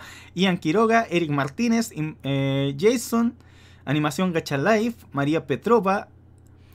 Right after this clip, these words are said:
El Dios Fire, Joaquín Sanz, o-, nueve siete ocho seis S,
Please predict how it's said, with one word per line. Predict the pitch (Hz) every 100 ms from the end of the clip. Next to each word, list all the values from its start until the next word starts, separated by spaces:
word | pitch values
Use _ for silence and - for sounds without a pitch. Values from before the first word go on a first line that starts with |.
| - - - - - -
El | 143
Dios | 135 160 -
Fire, | 202 214 196 214 277 - - - - -
Joaquín | 143 139 165
Sanz, | 160 233 240 254 - - - - - - - - - - - - -
o-, | 185 180 -
nueve | 160 214 220 214 214 202
siete | - - 202 196 190
ocho | 190 190 180
seis | - 214 226 220 -
S, | 214 208 196 226